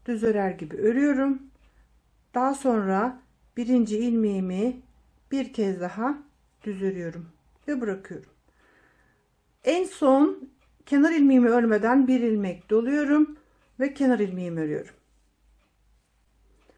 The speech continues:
Örgümün arka yüzünde şu anda ikinci sırasındayım. Kenar ilmeğimi örmeden aldım. Doladığım ilmeğimi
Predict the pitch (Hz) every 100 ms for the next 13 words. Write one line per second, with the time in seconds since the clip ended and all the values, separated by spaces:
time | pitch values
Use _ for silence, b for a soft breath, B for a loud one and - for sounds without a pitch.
0 | _ _ _ _ - 247 247 311 330 320
1 | 302 349 339 285 254 240 277 320 _ _
2 | _ _ _ _ _ _ - - 208 202
3 | 208 196 220 214 - 220 214 214 208 185
4 | 160 226 302 - _ _ _ _ _ _
5 | _ _ _ _ _ _ _ _ _ _
6 | _ _ _ - 370 403 359 285 262 233
7 | 254 349 - _ 294 311 233 202 247 208
8 | 190 - - _ _ _ _ _ _ 277
9 | 294 285 392 415 403 349 330 294 285 320